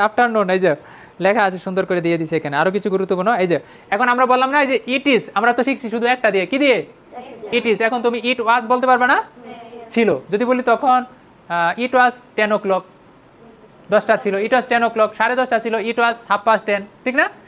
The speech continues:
তো is এর জায়গায় শুধু was বসাবা, ছিল। এখন যদি হয় যে হবে, তখন it will be দিবা। is এর জায়গায় কি দিবা? It will be। আর যদি, আহ, হয়েছে, আমরা বলি না এখন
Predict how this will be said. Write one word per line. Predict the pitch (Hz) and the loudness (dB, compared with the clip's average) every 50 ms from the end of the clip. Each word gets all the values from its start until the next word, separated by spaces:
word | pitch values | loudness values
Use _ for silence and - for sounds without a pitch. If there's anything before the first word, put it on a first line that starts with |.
| - - - - | -20 -20 -14 -10
তো | - 247 | -10 -10
is | 208 220 240 262 311 302 339 | -10 -6 -2 0 2 2 2
এর | 330 302 | 2 4
জায়গায় | 311 294 294 294 269 | 2 2 2 0 0
শুধু | 226 226 233 | 0 2 2
was | 247 262 233 247 | 2 2 2 0
বসাবা, | 247 226 240 202 196 190 - | 0 0 2 2 2 0 0
ছিল। | 214 202 180 151 131 - - - - - - 226 | -2 -2 -2 -2 -4 -6 -12 -20 -14 -6 -4 -2
এখন | 277 285 277 294 | -2 0 0 0
যদি | 285 302 311 | 2 4 4
হয় | 269 254 240 240 240 - - - _ 190 | 6 4 4 2 0 -6 -16 -18 _ 0
যে | 220 196 151 | 0 2 4
হবে, | 190 226 233 240 240 226 208 233 | 4 4 6 6 4 4 4 2
তখন | 226 226 254 240 233 254 | 0 0 0 -2 -2 -2
it | 254 277 | 0 0
will | 269 254 247 | 0 0 0
be | 254 220 | 0 2
দিবা। | 226 214 196 202 - - - 247 | 2 2 2 0 -2 -10 -6 -4
is | 262 254 285 | 2 2 2
এর | 269 | 4
জায়গায় | 277 269 269 269 269 | 4 2 2 0 -2
কি | 254 | -2
দিবা? | 254 240 240 233 233 - - - - _ _ _ - - - 247 | 0 2 2 0 0 -2 -8 -18 -20 _ _ _ -18 -8 -4 -4
It | 269 285 302 | 0 2 2
will | 285 254 254 | 2 4 2
be। | 247 240 247 - - - - | 2 0 -2 -8 -16 -10 -2
আর | 190 208 233 247 220 254 | 0 2 2 2 0 0
যদি, | 254 254 254 254 | 2 4 6 6
আহ, | 254 247 254 202 202 202 196 170 147 | 4 4 2 0 2 2 2 2 4
হয়েছে, | 214 262 294 294 294 294 277 254 226 220 | 4 6 6 4 2 2 2 2 2 2
আমরা | 233 247 233 | 2 4 4
বলি | 247 262 285 311 | 4 4 4 2
না | 294 247 | 2 2
এখন | 240 262 | 0 0